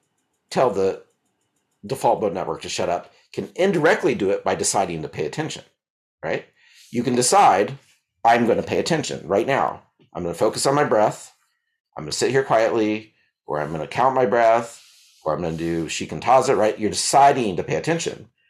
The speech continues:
You're remembering to pay attention. And if you actually, um, look at the Sanskrit word for mindfulness, it's actually to rem-, it means to remember. And that's really what mindfulness is,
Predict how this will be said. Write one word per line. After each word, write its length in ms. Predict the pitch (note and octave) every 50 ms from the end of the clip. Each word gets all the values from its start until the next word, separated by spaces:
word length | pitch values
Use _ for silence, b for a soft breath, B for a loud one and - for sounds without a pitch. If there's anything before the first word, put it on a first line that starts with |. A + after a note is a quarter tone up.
| _ -
You're 120 | G2 G2
remembering 560 | G#2+ G#2 A2 A#2+ C#3 D#3 D#3 C3 B2 A2+ G#2 F2+
to 60 | F#2+ F2
pay 100 | F#2+ E2
attention. 500 | - - E3 D#3 - F#2 - G2 - - b b b b b b b b b C#3
And 80 | C#3
if 140 | C#3 B2+ -
you 80 | D3+ D3+
actually, 440 | D3+ D#3+ - - D#3+ C#3 B2+ A2 -
um, 420 | A#2 A#2 G2+ F#2 E2+ G2 A2 - _ _ _ -
look 260 | C#3 C#3+ D3 C#3 -
at 120 | A#2 -
the 60 | - A#2+
Sanskrit 560 | - - - A#2+ A#2+ A#2 - C#3 A2 - -
word 380 | G#2 C3+ C#3 C#3+ A2 G2+ G#2+ B2+ C3+ D3 _ _ _ _
for 180 | - - A2 F#2+
mindfulness, 800 | F#2 B2 C#3 E3 E3 - - E2 D#2 D#2 A2+ - - - - _ _ _ _ _ _ _ _ _ -
it's 100 | - C#3+
actually 220 | D3 - - - E3+
to 120 | - A#2
rem-, 380 | F#2+ F#2 F#2+ F#2+ G#2 A#2+ A#2+ - -
it 180 | G2+ G#2+ - A2
means 240 | A2+ G#2+ G2 - -
to 100 | - G2
remember. 600 | F#2+ F#2+ F2+ G2+ C3 D#3 - - - - - - _ _ _ _ _ _ _ _ _ _ -
And 100 | A#2 A#2
that's 160 | C3+ C3+ -
really 200 | E3 D3+ B2+ B2
what 180 | A#2 G#2+ G2 G#2
mindfulness 480 | A#2 A2 G2 E2 - G2 F#2 E2+ -
is, 320 | D3 D3 - D2 E2 -